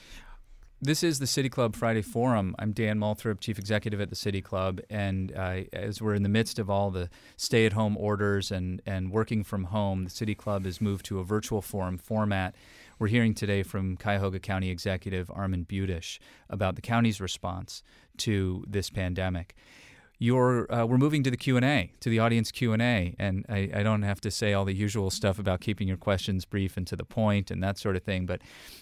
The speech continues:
um, if you do have a question, you can tweet it at the City Club, and we'll work it into the program. You can also text your questions to three three zero, five four one, five seven nine four. That's three three zero, five four one,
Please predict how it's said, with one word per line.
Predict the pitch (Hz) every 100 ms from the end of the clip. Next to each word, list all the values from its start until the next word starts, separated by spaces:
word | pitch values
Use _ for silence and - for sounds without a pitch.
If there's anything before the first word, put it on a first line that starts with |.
| _ -
um, | 113 107
if | 113
you | 120
do | 143
have | 143
a | 127
question, | 131 120 - 107
you |
can | 104 104
tweet | - - 147
it | 156 -
at | 113 127 131
the |
City | 127 127 117
Club, | - 123 143 147 - -
and | 107
we'll | 104
work | 104 107
it |
into | 98 95
the | -
program. | - 131 139 143 139 139 - - - - - _ _
You | 110
can | - 110
also | - 117 120 127 117
text | - 117 -
your | 123
questions | 107 110 104 - 113 104 -
to | - 104 95
three | - 117
three | - 113 98
zero, | 95 113 123 139 139 - _
five | - 110 104 -
four | 107 98
one, | 101 110 131 143
five | - 104 98
seven | - 107 98 98
nine | 95 95 92
four. | - 101 110 135 - _ _ _
That's | 107 -
three | - 123
three | 117 - 110
zero, | 98 101 104 110
five | - - 98 104
four | - 101
one, | 98 95 92 95